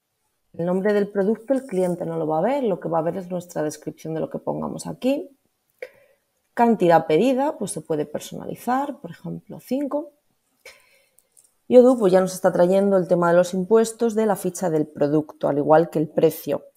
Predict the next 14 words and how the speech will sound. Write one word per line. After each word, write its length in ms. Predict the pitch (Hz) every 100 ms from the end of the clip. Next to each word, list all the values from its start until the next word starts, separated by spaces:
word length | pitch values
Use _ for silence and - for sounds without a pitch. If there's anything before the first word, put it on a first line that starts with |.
| -
Tenemos 360 | - 160 147 156
aquí 460 | 160 - 170 - - _ _ _
la 140 | 180
base 220 | 160 165 175
imponible 640 | 180 254 262 226 233 226 _ _
y 120 | 220
el 120 | 226
total. 360 | 208 170 - -
Se 140 | - 160
pueden 300 | 170 156 151
añadir 440 | 151 151 151 151
términos 420 | 151 151 147 143
y 60 | -
condiciones 800 | 175 208 214 240 220 202 214